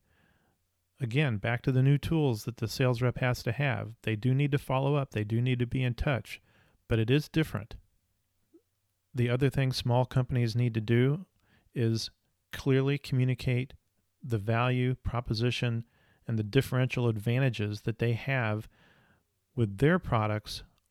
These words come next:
over the products that the larger companies may have. This is gonna be a challenge and it's gonna require some resources, but it's got to be done.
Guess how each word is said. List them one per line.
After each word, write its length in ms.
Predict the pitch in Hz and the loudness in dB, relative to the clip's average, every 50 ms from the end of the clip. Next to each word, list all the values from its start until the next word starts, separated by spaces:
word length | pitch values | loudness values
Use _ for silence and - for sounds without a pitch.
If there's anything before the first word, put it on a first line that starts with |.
| _ _ _ - | _ _ _ 2
over 260 | 156 156 160 131 127 | 4 4 4 4 0
the 100 | 117 113 | -2 -2
products 600 | - - 123 110 110 110 110 - - - - - _ _ _ _ _ _ _ | -2 0 0 2 2 0 -2 -4 -8 -14 -16 -18 _ _ _ _ _ _ _
that 160 | - 123 120 - | -2 0 0 0
the 80 | 117 | 0
larger 340 | 107 113 117 120 117 110 110 | 2 2 2 2 2 0 -2
companies 480 | - - 120 110 - 113 110 104 - - | -2 -2 -2 0 0 -2 -2 -2 -2 -2
may 140 | 107 107 | -4 -2
have. 420 | 104 - 113 104 104 107 110 - - _ _ _ _ _ _ _ _ _ _ - | -2 -2 -4 -4 -4 -6 -8 -12 -16 _ _ _ _ _ _ _ _ _ _ -4
This 120 | 131 - | -2 -2
is 80 | - 123 | 2 4
gonna 180 | 135 139 139 | 4 6 6
be 60 | 139 | 6
a 40 | 139 | 4
challenge 500 | - - - 135 139 175 175 139 110 - | 4 2 2 2 4 4 4 2 2 0
and 100 | 120 113 | -2 -4
it's 80 | - - | -4 -4
gonna 240 | - - 120 117 117 127 - - - | -2 0 0 0 0 -4 -8 -10 -6
require 420 | 170 147 123 - - 131 127 127 | -4 -4 -4 0 2 2 2 2
some 180 | 123 - 131 123 | 2 0 0 0
resources, 600 | 120 131 143 - - 131 117 104 - - 104 101 | 2 2 0 0 0 -2 -2 -2 -4 -6 -8 -8
but 160 | - - 110 110 | -6 -4 -2 -2
it's 140 | 107 - | -2 -2
got 220 | - 120 110 120 - | -2 -2 -2 0 0
to 60 | 123 | -2
be 160 | 117 113 113 110 | 0 0 0 0
done. 400 | 104 104 110 110 104 95 95 | 2 0 0 0 0 -4 -6